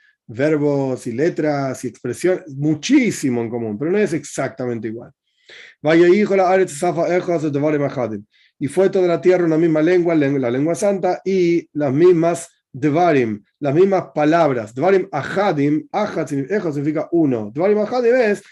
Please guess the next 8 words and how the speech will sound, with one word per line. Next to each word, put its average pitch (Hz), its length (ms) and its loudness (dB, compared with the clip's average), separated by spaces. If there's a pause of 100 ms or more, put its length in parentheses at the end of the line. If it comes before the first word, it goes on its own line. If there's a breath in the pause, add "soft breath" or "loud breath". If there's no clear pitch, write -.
(140 soft breath)
palabras 226 640 0 (120)
únicas. 139 880 -2 (640)
¿De 147 120 -2
qué 185 60 2
estamos 202 280 0
hablando? 165 540 2
Rashi 143 320 -2
dice, 208 320 -6